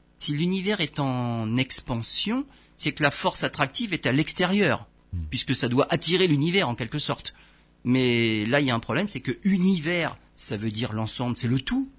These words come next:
Speaker 1: c'est l'ensemble du tout. Il n'y a pas de limite, on en parlait déjà, c'est infini. Donc il n'y a rien à l'extérieur de l'univers, puisque l'univers, c'est le tout. Donc là, on a un problème déjà.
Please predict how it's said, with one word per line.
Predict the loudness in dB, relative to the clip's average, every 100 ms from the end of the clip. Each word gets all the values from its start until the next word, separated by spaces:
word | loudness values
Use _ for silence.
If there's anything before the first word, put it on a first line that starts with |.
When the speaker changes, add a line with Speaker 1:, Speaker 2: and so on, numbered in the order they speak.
| _
Speaker 1:
c'est | -4 -2
l'ensemble | 0 0 0
du | -2
tout. | -2 -2 -2 -8 -6
Il |
n'y | -4
a |
pas | -2
de | -2
limite, | 0 2 2 0 -10 -8
on | -8
en | -6
parlait | -6 -4
déjà, | -2 -2 -2
c'est | -2
infini. | -4 -4 -2 -2 -6 -16 -10
Donc | -2
il | 0
n'y |
a |
rien | 4 2 4
à | 4
l'extérieur | 4 2 2 2 4 2
de | 2
l'univers, | 2 2 2 -2 -4
puisque | -4 0
l'univers, | 2 2 4 4
c'est | 2
le | 0
tout. | 0 -4 -4 -18 _ _ _ _ _ _ _ -4
Donc | 0 4
là, | 4
on | 6
a |
un | 4 4
problème | 0 0 0 -2
déjà. | -2 -4 -6